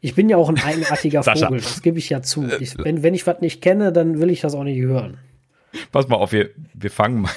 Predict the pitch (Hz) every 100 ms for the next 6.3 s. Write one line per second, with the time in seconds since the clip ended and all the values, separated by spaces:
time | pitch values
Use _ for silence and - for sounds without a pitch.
0 | - - - - - 135 151 - 120 113
1 | 110 95 - 101 95 101 107 - - -
2 | - - - - - - - - - 113
3 | 95 - 123 160 - 113 101 107 104 104
4 | - 101 90 82 78 - 110 80 78 71
5 | 69 67 69 71 71 69 69 - 85 78
6 | 82 85